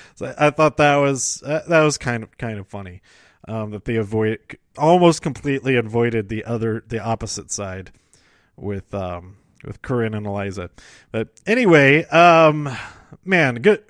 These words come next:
good job, Colin Christie. They, they really pulled it out there at the end. It was, like, a cool kind of symmetry sort of thing. Well, it was almost symmetry, uh, with the first, um,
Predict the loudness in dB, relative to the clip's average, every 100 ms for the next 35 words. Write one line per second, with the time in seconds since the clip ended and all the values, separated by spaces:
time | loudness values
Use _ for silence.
0 | -20 -10 -4 -2 4 6 6 6 2 2
1 | 0 -4 -2 -4 -2 -2 -2 -4 -8 _
2 | _ _ -6 -4 -2 0 0 0 -2 0
3 | 0 0 -2 0 -2 -2 -4 -8 -8 -8
4 | -10 -18 _ _ _ _ -2 0 0 -2
5 | -8 -2 -2 -4 -14 -6 -2 0 0 -2
6 | -4 _ -12 -8 -8 -8 -10 -12 -10 -12
7 | -8 -6 -6 -8 -12 _ _ _ _ _
8 | _ _ _ _ _ -2 0 0 -2 -6
9 | _ 4 6 8 6 4 2 2 0 -2
10 | -4 -2 0 0 -2 _ _ _ _ _
11 | -6 -2 0 0 0 -2 -4 -10 _ _
12 | -6 -6 -4 -2 0 0 -2 -10 -12 -14
13 | _ _ _ _ _ _ -10 -4 -2 -2
14 | -4 -8 -14